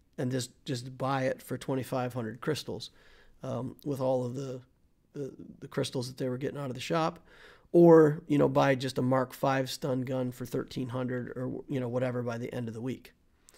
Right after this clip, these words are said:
So I, I tried to encourage this person to do, um, refreshes in Cantina instead, and was met with some resistance in my advice.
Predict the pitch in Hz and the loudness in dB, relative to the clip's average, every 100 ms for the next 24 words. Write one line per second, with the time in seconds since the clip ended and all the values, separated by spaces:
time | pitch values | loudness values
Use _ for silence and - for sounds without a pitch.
0 | - - - - - 147 139 - 135 180 | -20 -20 -20 -20 -2 2 2 2 4 6
1 | 170 151 120 139 - 202 139 131 131 - | 6 4 2 2 4 6 4 0 -4 -4
2 | - 131 - 135 131 127 131 127 123 120 | -4 -2 -2 -6 -6 -6 -4 -4 -4 -8
3 | _ _ _ _ _ - 151 120 120 127 | _ _ _ _ _ -12 -8 -6 -6 -8
4 | - _ _ - 139 127 139 131 - 123 | -12 _ _ -6 -6 -4 -4 -4 -4 -6
5 | 123 - 135 123 120 120 - 117 120 185 | -8 -8 -6 -4 -6 -8 -8 -8 -4 -2
6 | 147 110 - _ _ _ _ _ _ - | -2 -4 -14 _ _ _ _ _ _ -14
7 | 120 123 - 180 156 123 - _ _ _ | -8 -8 -4 -2 -2 -6 -16 _ _ _
8 | _ _ - 131 127 120 - - _ _ | _ _ -8 -4 -4 -4 -8 -16 _ _
9 | 127 123 123 139 - 143 - - - 143 | -6 -4 0 0 0 -6 -8 -6 -2 0
10 | 127 - _ - 139 131 151 147 143 127 | -2 -6 _ -8 -4 -2 -2 -2 -4 -4
11 | 127 123 110 113 120 - - - | -4 -4 -6 -8 -12 -12 -10 -12